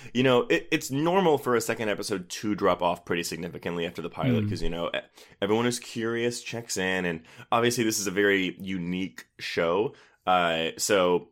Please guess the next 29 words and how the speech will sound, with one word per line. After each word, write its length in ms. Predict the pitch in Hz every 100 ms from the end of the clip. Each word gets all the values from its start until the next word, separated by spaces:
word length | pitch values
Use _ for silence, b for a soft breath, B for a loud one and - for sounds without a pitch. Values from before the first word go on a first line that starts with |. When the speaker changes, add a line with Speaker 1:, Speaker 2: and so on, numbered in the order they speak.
| -
Speaker 1:
you 120 | 208
know, 240 | 101 95
like, 220 | 107 92 80 - -
people, 240 | 101 87
uh, 120 | 117 120 -
people 180 | 90 85
maybe 260 | 90 87 87
just 160 | -
weren't 180 | 82 98
interested. 340 | 104 - 85
But 100 | 92
yeah, 160 | 131 113
the 180 | 92 110
fact 220 | - 120
that 80 | 127
that 140 | 117
third 120 | 120 120
episode 360 | 120 113 90 -
had 140 | 101
such 100 | 104
a 40 | 95
big 240 | 95 76
bounce 280 | 87 104 -
back, 340 | 80 78 - _ b b b -
but 100 | 143
also 220 | 175 196
'cause 140 | 147 123
typically 360 | - 165 147 123
finales 800 | 120 101 104 113 104 95 -